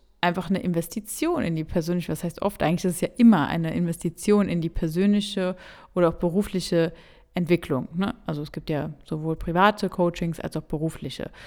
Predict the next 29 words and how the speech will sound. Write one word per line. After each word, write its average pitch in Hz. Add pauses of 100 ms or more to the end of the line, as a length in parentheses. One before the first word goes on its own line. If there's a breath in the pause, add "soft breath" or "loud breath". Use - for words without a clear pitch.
(160 loud breath)
Und 170
die 180
Preise 175
können 165
eben 160 (340)
total 208
variieren, 196
auch 160
je 185
nachdem, 170
was 196
du 208
machst, 180
eben 170
welche 160
Dauer, 170
ne, 170
was 170
ich -
gerade -
aufgezählt 165
habe, 147
alles 180 (420 loud breath)
von 175
vielleicht 170
ein 175
paar 147
hundert 269
Euro, 247